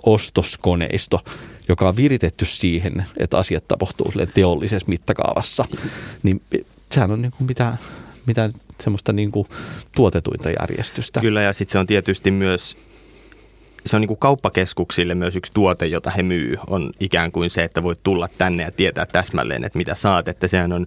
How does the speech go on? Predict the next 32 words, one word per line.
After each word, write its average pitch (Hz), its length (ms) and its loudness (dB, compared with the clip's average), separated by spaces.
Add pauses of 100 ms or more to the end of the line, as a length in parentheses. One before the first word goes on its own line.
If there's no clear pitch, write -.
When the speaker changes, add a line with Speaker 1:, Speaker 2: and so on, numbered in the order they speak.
(420)
Speaker 2:
nyt 95 140 2
on 95 100 2
puhuttu 95 320 2
paljon, 90 480 2 (800)
tässäkin - 360 0
oli 85 100 0
tää 85 180 0
Black 85 260 -2
Friday 85 460 0
ja 85 260 -2 (300)
Cyber 87 440 0
Monday 85 420 0
ja 85 100 0
mitä 90 200 -2
kaikkea 85 340 0
näitä 85 220 -2
nyt 90 200 -2
on, 87 140 2
ja 82 80 -4
sit - 200 -10
toi 82 280 -2
kaikki 85 300 -2
aikojen 85 240 -2
kulutusjuhla, 87 640 -2
joulu 87 360 -2
aina 87 200 -2
lähestyy, 90 460 -2
niin 85 160 -4 (560)
siinä 92 240 2
on 87 140 0 (320)
ikään 98 320 2
kuin 87 280 0